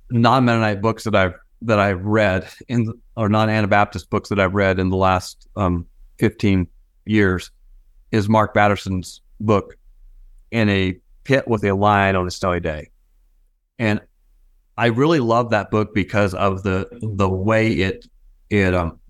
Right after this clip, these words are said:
just really, he really had a very interesting way of bringing out this, um, our fear. Like, we're, we're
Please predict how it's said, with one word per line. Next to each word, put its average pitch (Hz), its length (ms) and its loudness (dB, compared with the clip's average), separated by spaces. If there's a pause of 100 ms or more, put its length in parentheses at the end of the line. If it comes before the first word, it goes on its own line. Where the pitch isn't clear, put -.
(640)
just 120 240 -2
really, 120 460 0 (140)
he 127 140 -2
really 131 300 2 (1500)
had 127 180 0
a - 20 2
very 117 200 2
interesting 101 420 0
way 101 300 2
of 90 120 -2
bringing 98 280 0
out 92 240 0
this, - 280 -6
um, 90 300 -2 (1800)
our 107 120 2
fear. 82 500 -2 (640)
Like, 101 120 -4
we're, 120 400 0
we're 110 340 0